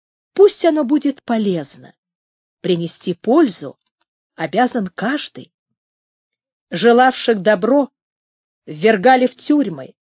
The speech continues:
поносили и всячески пытались оклеветать. Но высоким знаком добра даже из узилищ они выходили укреплёнными и светлыми.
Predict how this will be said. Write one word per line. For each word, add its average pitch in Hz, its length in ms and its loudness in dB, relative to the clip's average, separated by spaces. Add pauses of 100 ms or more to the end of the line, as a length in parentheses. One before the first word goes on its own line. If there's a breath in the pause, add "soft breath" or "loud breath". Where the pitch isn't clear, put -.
(160)
поносили 214 840 0
и 214 100 -6
всячески 311 600 -2
пытались 247 680 -2
оклеветать. 208 920 -8 (920 soft breath)
Но 226 240 4
высоким 302 580 0
знаком 247 520 -4
добра 214 560 -4 (640)
даже 330 760 0
из 269 240 2
узилищ 254 1080 0 (540)
они 190 240 -2
выходили 190 460 -2
укреплёнными 277 880 -2
и 254 80 -4
светлыми. 151 800 -12